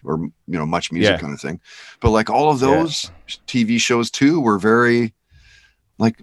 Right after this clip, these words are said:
Speaker 1: super influential for
Speaker 2: Yeah.
Speaker 1: a mu-, a guy that was a, or a girl that were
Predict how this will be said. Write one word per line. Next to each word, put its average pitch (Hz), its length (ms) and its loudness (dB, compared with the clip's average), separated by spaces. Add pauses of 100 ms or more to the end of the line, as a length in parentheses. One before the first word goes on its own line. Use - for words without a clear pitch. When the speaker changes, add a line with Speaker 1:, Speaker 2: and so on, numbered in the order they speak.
(220)
Speaker 1:
super 160 640 4
influential 113 920 6 (540)
for 117 480 6
Speaker 2:
Yeah. 95 180 4
Speaker 1:
a 110 100 4
mu-, 113 280 6
a 107 100 6
guy 98 240 6
that 113 140 4
was 117 180 2
a, 127 100 4
or 95 200 2
a 95 40 -2
girl 95 240 6
that 113 120 4
were 117 320 4